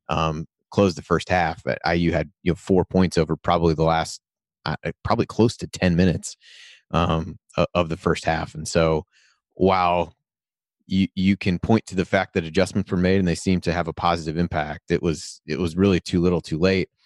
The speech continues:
And even defensively, I U only gave up. Now, part of this is just 'cause Northwestern, you know, I U got a lot of fouls and they made free throws. I mean, Northwestern made two field goals the last twelve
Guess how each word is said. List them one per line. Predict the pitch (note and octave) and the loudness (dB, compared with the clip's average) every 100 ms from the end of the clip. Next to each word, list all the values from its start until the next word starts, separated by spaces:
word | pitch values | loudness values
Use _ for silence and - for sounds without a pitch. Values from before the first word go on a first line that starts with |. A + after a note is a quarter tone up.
| _ - _ | _ -20 _
And | G2+ | 2
even | B2 A2 | 4 4
defensively, | F#2+ A2+ A#2 F2+ F2+ F2+ | 2 0 -2 0 0 2
I | F#2 | 2
U | G2 F#2+ | 2 4
only | F#2+ F2 | 2 2
gave | E2 F2+ | 2 2
up. | F#2 F2 | 2 0
Now, | F2 | -4
part | - G2+ | 0 2
of | |
this | F2+ E2+ | 2 0
is | |
just | E2 F2 | -4 -4
'cause | - E2+ | -2 -2
Northwestern, | F2+ F2+ E2+ E2+ D#2+ | -2 -2 -2 -4 -6
you | - | -2
know, | F2 | 0
I | E2 | 2
U | E2+ | 0
got | E2+ E2+ E2 - | 2 0 -2 -4
a | F2 | -2
lot | F2 | -2
of | D#2 | -2
fouls | F#2+ E2+ E2+ | -2 0 -2
and | D#2+ | -2
they | E2+ | 0
made | E2 D#2+ | -2 -2
free | F#2 | -2
throws. | F#2 D#2+ | -2 -2
I | |
mean, | F2+ F2+ | 0 2
Northwestern | A2 A#2+ A#2+ G#2+ F2+ | 2 2 0 0 0
made | F#2 - | 0 0
two | - A#2+ | 0 0
field | - G2+ | 4 2
goals | F#2 F2 | 2 -2
the | - F2 | -2 -2
last | F2+ - | -2 -4
twelve | - - F#2+ G2+ | -8 0 2 0